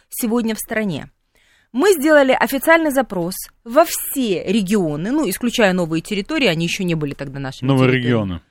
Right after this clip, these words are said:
Speaker 1: Да, ну, новые регионы, окей. Ам, и мы задали несколько вопросов, в том числе, а, какой вам выделяют бюджет, и использовали ли вы его, и какой результат.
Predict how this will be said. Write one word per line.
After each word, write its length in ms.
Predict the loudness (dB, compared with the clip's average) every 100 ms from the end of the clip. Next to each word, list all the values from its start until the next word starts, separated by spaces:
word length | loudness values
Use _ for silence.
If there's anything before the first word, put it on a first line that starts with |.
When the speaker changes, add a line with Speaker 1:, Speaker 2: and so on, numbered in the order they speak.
| _ _ _ _ _
Speaker 1:
Да, 340 | 0 2 2 -4
ну, 140 | -6
новые 360 | -2 -2 -2 -4
регионы, 440 | -6 -8 -8 -8 -16
окей. 300 | -20 -16 -16 -16 _ _ _ -20 -20 _ _ _ _ _ 2
Ам, 460 | 4 6 6 2 -2
и 320 | 2 6 6
мы 640 | 6 2 4 4 4 4
задали 420 | 6 6 6 4 2
несколько 400 | 0 0 0 2
вопросов, 560 | 2 4 0 0 -10 -12
в 200 | -10 0
том 200 | 2 2
числе, 640 | 0 -2 0 0 0 -6 _
а, 360 | -4 2 4 4
какой 320 | 4 4 4
вам 160 | 6 4
выделяют 480 | 2 2 4 4 0
бюджет, 560 | -2 0 0 -2 -14 _ _ _ _ _ 2
и 180 | 4
использовали 560 | 4 4 4 4 2 0
ли 260 | 0 -2 -2
вы 140 | -2
его, 240 | -4 -4
и 80 | -4
какой 340 | -2 -2 0 0
результат. 580 | 0 -4 -6 -10 -12